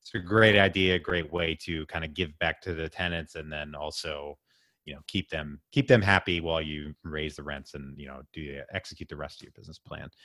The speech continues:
So, Kevin, where can people get in touch with you if they're interested in, you know, having you take a look at their multifamily properties?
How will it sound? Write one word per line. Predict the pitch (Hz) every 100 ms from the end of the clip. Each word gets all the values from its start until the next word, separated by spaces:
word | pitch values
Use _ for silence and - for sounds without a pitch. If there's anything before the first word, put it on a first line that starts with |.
| - -
So, | - 87 80 90
Kevin, | 123 113 - - -
where | 156 202
can | 226
people | 190 170 143
get | 135
in | 117
touch | 127 113
with | 120
you | 107 104
if | 98 95
they're | - 92
interested | 110 110 107 107 101 95
in, | 82 90 87 85 85 82
you | 80
know, | 78 71 _ -
having | 90 85
you | 82 80
take | - 92
a | 87
look | 101 113 -
at | 82 82 80 82
their | 82 80 80 82 80 76 _ -
multifamily | 85 85 90 90 90 92
properties? | 92 101 85 80 78